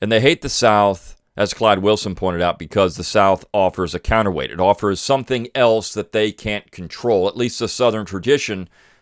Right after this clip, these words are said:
doesn't fit within their progressive worldview. You see, the Southern tradition retards progress in many ways, or at least this progressivism.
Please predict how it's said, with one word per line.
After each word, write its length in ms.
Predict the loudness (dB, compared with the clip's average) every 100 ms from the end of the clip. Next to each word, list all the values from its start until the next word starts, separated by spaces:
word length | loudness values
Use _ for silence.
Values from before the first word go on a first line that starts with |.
| 0
doesn't 340 | 0 0 -6
fit 400 | -6 0 0 0
within 420 | -4 0 0 0
their 200 | 0 0
progressive 640 | 0 -6 -4 -4 -4 -8
worldview. 640 | -6 -6 -6 -2 2 4 2 _ _ _ _
You 60 | -12
see, 120 | -8
the 100 | -6
Southern 340 | 0 0 0 -2
tradition 560 | -2 -2 -2 -6 -12 -16 _ _
retards 800 | -8 -8 -2 2 4 2 -4 -12 -14 _ _ _ _ -4
progress 760 | 0 0 0 -6 -6 -12 -14 -12
in 160 | -10
many 240 | -8 -8 -8
ways, 320 | -8 -8 -4
or 140 | -2
at 80 | 0
least 340 | 0 -2 -2 0
this 240 | 0 0
progressivism. 1400 | -6 -6 -2 0 0 -2 -6 -4 -2 -2 -4 -6 -10